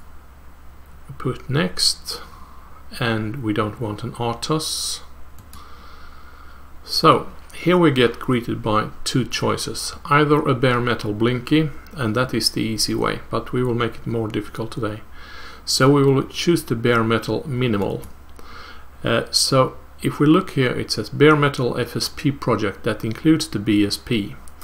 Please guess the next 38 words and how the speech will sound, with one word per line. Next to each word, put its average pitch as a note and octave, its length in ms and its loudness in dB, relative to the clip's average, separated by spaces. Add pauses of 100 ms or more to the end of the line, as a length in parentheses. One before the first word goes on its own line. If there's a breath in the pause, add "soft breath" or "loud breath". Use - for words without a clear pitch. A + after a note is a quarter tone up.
(560 loud breath)
And, A2 400 0
uh, G#2+ 340 2 (460)
in B2+ 200 0
this D#3 180 6
case, A#2 420 0
we A#2+ 140 2
are A2+ 180 4
using A2+ 220 -2
the A2+ 160 -2
E A2+ 200 -2
K A2+ 340 -2
R A2 160 0
A G#2+ 120 0
two A2 300 -2
L G#2 100 0
one G#2+ 280 4
board, A2 360 0
where A2+ 240 2
there A2+ 220 0
is A#2 140 0
already A#2+ 480 4
a G2 40 0
B G#2 200 2
S G#2+ 120 -2
P A#2 240 -2
available, G#2+ 640 0
where A2+ 200 0
all B2 180 2
the A#2 80 0
pins A#2 400 -4
and G#2 140 -2
the G#2 80 0
ports A2+ 500 -2
are A2+ 60 -2
set - 260 -6
up G#2+ 180 -4
for A2 240 0
us. - 280 -8